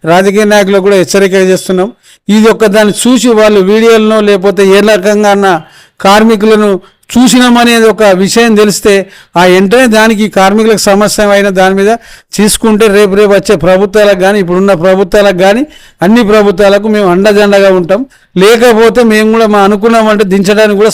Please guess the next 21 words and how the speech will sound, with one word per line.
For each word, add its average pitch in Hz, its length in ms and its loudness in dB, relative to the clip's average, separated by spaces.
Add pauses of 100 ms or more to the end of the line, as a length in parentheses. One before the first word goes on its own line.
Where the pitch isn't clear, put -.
(120)
అవకాశాలు 190 500 0
మాకు 170 220 -4
ఉంటాయి. 214 260 -2 (360)
పెద్ద 185 140 -2 (120)
అదేం 214 280 2
కాదు, 202 280 2
కానీ 277 120 0 (120)
విషయాలకు 226 560 0 (420)
ముందు 226 200 2 (120)
జాగ్రత్తగా 208 480 2 (100)
ఇటువంటి 196 360 -4
సినిమాతోటి 202 540 -2
మాకు 202 180 -4 (520)
ప్రజల్లోకి 202 500 2
వెళ్ళిపోవాలని 202 560 0
చెప్పి 196 160 -2 (120)
జనతా 190 300 0
వీడియో 196 280 2
వారికి 190 260 0
మరొకసారి 180 460 -2
నమస్కరిస్తూ 180 560 -4